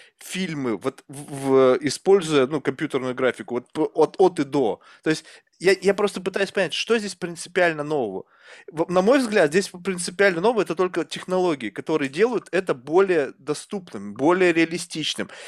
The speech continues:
И, а, все все равно так или иначе будет упираться в сценарий. Потому что то, что я вижу сейчас, упирается не в сценарий, а просто возможность показать: «А, и вот так можно,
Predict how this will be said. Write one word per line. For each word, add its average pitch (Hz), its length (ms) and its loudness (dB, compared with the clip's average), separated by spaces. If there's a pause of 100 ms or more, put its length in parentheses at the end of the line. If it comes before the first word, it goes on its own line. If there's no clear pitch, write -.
(140)
И, 170 400 2 (220)
а, 147 300 4 (120)
все - 240 0
все - 200 -2
равно 180 460 -4
так 226 220 -2
или 165 80 -10
иначе 240 260 -4
будет 190 200 -8
упираться 190 420 0
в - 60 -14
сценарий. 190 560 -4 (420)
Потому 208 240 -4
что 208 120 -8
то, 254 140 -2
что - 160 -4
я 175 80 2
вижу 202 220 0
сейчас, 247 460 0
упирается 190 520 0
не 180 80 -8
в 180 40 -14
сценарий, 226 440 -4
а 151 140 -4
просто 196 340 -2
возможность 175 640 -2
показать: 160 500 0
«А, 123 220 0
и 143 100 -2
вот 202 200 -8
так - 280 -6
можно, 110 420 -14